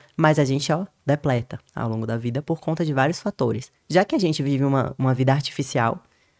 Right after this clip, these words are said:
essas, essa vitamina, ela fo-, é sintetizada por bactérias, tá?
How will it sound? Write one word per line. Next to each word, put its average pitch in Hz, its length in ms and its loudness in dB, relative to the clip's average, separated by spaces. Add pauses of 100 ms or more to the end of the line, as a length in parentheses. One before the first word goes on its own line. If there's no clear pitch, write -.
essas, 135 380 0 (320)
essa 131 220 -4
vitamina, 131 380 2
ela 135 100 4
fo-, 131 140 -4
é 127 180 4
sintetizada 131 460 0
por 139 120 -4
bactérias, 139 600 -2 (100)
tá? 127 180 -6